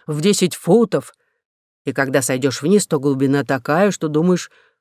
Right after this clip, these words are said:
похоронен заживо. Право, призабавно. Говорят, в старину туда сажали пленников. Нынче мы никого туда не сажаем, а вину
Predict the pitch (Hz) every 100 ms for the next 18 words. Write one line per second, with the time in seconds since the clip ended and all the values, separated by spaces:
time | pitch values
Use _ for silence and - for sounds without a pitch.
0 | _ 196 220 202 160 190 214 139 160 175
1 | 160 131 117 - - 202 165 160 - 185
2 | 202 190 143 127 139 127 _ _ _ _
3 | _ _ 147 139 135 139 - 143 135 151
4 | 147 131 131 135 139 143 127 _ 147 147
5 | 160 147 127 120 _ _ _ _ _ _
6 | - 285 302 226 185 190 175 165 147 151
7 | 127 131 117 131 139 285 339 311 - _
8 | _ _ _ 226 262 214 180 202 220 320
9 | 285